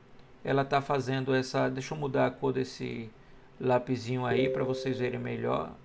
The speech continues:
Esse aí ficou feio aí, vamos botar, vamos botar verde, verde. E tá aqui, ela tá fazendo normalmente quando faz uma bandeira, ela funila e aí ela toma uma decisão.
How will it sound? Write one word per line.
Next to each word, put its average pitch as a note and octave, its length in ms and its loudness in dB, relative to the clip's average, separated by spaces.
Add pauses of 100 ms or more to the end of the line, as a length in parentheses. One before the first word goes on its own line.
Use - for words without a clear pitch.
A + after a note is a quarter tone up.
(420)
Esse - 220 -10
aí C3+ 100 -6
ficou - 240 -10
feio - 440 -10
aí, - 40 -8
vamos - 160 -8
botar, C2+ 540 -2 (960)
vamos C3 160 -4
botar C3 600 6
verde, A#2+ 680 2
verde. A2+ 680 0 (1120)
E F#3 360 2 (240)
tá E3+ 80 4
aqui, E3 420 -4 (1500)
ela C#3 200 6
tá D#3 100 0
fazendo C#3+ 460 0
normalmente D3+ 640 0
quando D3 260 -4
faz C#3 240 2
uma D#3 100 0
bandeira, E3+ 560 2 (460)
ela C#3+ 180 8
funila F3 600 4
e E3+ 160 2
aí D3+ 140 6
ela E3 160 2
toma D#3+ 260 -4
uma D#3 100 0
decisão. C3+ 540 -4